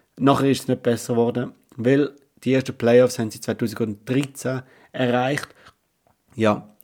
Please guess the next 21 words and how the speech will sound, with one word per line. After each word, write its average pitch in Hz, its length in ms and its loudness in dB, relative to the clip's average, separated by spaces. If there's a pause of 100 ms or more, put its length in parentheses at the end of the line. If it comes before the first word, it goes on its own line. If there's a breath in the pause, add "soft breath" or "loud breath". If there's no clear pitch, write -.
und 110 200 -4
das 107 160 0
ist 101 160 0
natürlich 104 540 -2 (440 loud breath)
recht - 460 -2
hinten 139 460 4
raus 139 200 2 (300)
mit 123 240 -4
dem 120 160 4
Versuch, 123 480 -2 (340)
den 110 120 -2
Phil 120 220 2
Kessel 110 600 -4 (380)
zu - 120 -2
holen 123 280 4
und 110 240 -6
direkt 110 340 -4
in - 40 -18
die 101 60 -14
Playoffs 117 640 -2
zu - 140 -16